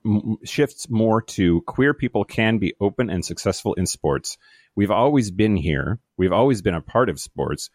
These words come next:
We just haven't always been able to be open. Um, I know that me being here and being able to be out now is only possible because of the great many people,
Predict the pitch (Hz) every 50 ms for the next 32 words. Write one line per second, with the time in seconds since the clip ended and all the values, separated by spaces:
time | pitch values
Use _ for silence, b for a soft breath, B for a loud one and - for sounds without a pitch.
0 | _ _ _ - 101 117 110 - 120 107 107 - - 95 87 90 85 - - 95
1 | 92 90 90 - _ _ - 90 87 82 90 82 78 - - 82 76 85 - -
2 | _ _ _ - 78 - - - 57 - - - _ _ _ _ _ _ _ _
3 | _ _ _ - 117 - _ _ _ - 90 85 85 85 82 82 82 78 - -
4 | 85 104 110 110 113 110 107 - 113 123 127 120 117 117 113 107 113 110 107 107
5 | 98 87 92 80 92 92 90 - 95 98 95 101 92 - 85 78 80 - 95 101
6 | 101 - - 98 95 92 90 87 87 87 92 - 82 73 - - 95 95 110 123
7 | 120 - 101 98 - - 95 95 80 73 - 80 73 78 76 69 80 71 - 85
8 | 98 107 - 92 90 92 98 101 87 - - - 90 - - 85 85 - -